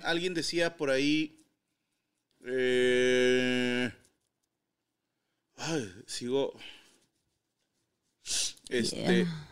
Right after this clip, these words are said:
Speaker 1: que el problema es la medicina para los diabéticos, lo que pudiera producir... No, pero ¿sabes qué? En mi familia abundan los diabéticos y un tío mío, en paz descanse, también a causa de la diabetes, sí, sí te produce impotencia.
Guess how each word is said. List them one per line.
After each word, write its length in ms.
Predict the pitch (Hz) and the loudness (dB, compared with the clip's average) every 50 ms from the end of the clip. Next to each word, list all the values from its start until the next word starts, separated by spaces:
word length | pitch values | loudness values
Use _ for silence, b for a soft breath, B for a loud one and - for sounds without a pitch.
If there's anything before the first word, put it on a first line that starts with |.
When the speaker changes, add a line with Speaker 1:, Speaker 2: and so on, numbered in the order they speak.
| - - | -10 -4
Speaker 1:
que 100 | - 147 | -2 -2
el 80 | 135 131 | 0 0
problema 680 | - 143 143 147 156 160 175 180 180 180 180 180 - - _ _ _ _ _ _ - | 2 2 4 4 4 2 2 2 2 2 2 0 -2 -6 _ _ _ _ _ _ -2
es 160 | 156 151 147 | 0 2 2
la 100 | 170 175 | 2 2
medicina 640 | 170 160 143 131 117 - - 175 196 190 170 151 | 2 0 0 0 -2 -2 -2 -2 -2 -2 -2 0
para 180 | - 139 131 123 | 0 2 2 2
los 200 | 123 120 117 113 | 0 0 -2 -2
diabéticos, 580 | 123 120 127 143 165 156 - - - - 123 | 0 2 2 2 2 0 -4 -10 -8 -6 -6
lo 100 | 117 117 | -6 -6
que 120 | 110 - 117 | -6 -8 -10
pudiera 420 | - 127 123 123 131 139 147 147 - | -8 -4 -2 0 0 0 0 -2 -4
producir... 280 | 139 131 117 143 135 123 | -6 -8 -8 -8 -8 -6
No, 240 | 135 151 165 165 | -2 -2 -2 -2
pero 140 | 165 165 151 | -2 -4 -4
¿sabes 320 | - 156 147 170 170 165 - | -2 -2 -2 -2 -2 -4 -6
qué? 360 | - 160 165 185 185 - b b b b b b b b b b b _ | -4 -2 -2 -2 -4 -8 b b b b b b b b b b b _
En 140 | - 131 127 | -10 -8 -6
mi 80 | 131 | -6
familia 500 | 127 - 135 127 135 139 143 156 165 165 | -6 -6 -6 -6 -4 -2 0 2 2 2
abundan 380 | 156 143 143 147 147 151 160 156 | 2 2 0 -2 -2 -2 -2 -2
los 140 | 151 139 120 | -4 -4 -2
diabéticos 880 | 120 123 120 120 127 131 131 - 143 - - 160 175 180 - - - _ _ _ _ _ _ _ _ _ _ _ _ _ - | -2 -2 0 0 -2 -2 -4 -6 -10 -8 -6 -8 -8 -8 -10 -16 -20 _ _ _ _ _ _ _ _ _ _ _ _ _ -10
y 140 | - 139 | -6 -6
un 140 | 135 135 139 | -4 -4 -4
tío 220 | 135 143 151 151 147 | -2 0 0 0 0
mío, 140 | 147 143 | -2 -4
en 80 | 147 143 | -6 -6
paz 220 | 147 143 135 135 | -4 -4 -4 -4
descanse, 640 | 127 127 - - - 127 127 123 - - 147 147 131 135 - _ | -4 -8 -10 -8 -8 -6 -6 -6 -4 -4 -2 -4 -4 -6 -10 _
también 480 | - 127 120 117 117 123 123 127 127 123 - | -8 -6 -6 -4 -4 -4 -4 -4 -6 -8 -8
a 100 | 127 113 | -10 -8
causa 280 | - 127 117 113 147 | -6 -6 -4 -2 -2
de 40 | 139 131 | 0 0
la 40 | 120 | 2
diabetes, 420 | 117 110 110 110 117 113 - - - | 2 0 0 0 -2 -4 -4 -4 -4
sí, 340 | - - 135 143 147 147 - | -4 -2 -2 -4 -4 -6 -10
sí 160 | - - 135 | -12 -12 -12
te 120 | 123 - 131 | -10 -10 -10
produce 360 | - 120 110 110 107 - 127 | -8 -6 -6 -6 -6 -8 -10
impotencia. 640 | 120 110 - 110 101 - 104 98 95 95 - - | -12 -14 -14 -14 -12 -10 -10 -10 -12 -14 -16 -20